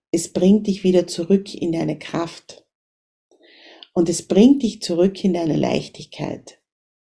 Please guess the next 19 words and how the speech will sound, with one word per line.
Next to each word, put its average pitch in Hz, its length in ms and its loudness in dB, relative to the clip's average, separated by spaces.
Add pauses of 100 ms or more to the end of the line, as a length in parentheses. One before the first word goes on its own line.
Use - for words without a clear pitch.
(1400)
Und 165 260 2
das 196 500 2
hast 165 320 -4
du 175 60 -4
von 160 460 -2
ganzem 202 920 -2
Herzen 160 840 -2
verdient. 156 600 -4 (1900)
Und 165 160 0
das 170 180 0
wünsche 185 280 4
ich 151 120 -8
dir - 300 -2
auch. - 300 -10 (2250)
Ich - 200 -6
danke 226 320 2
dir 262 140 0
fürs 247 260 -2
Zuhören. 196 840 2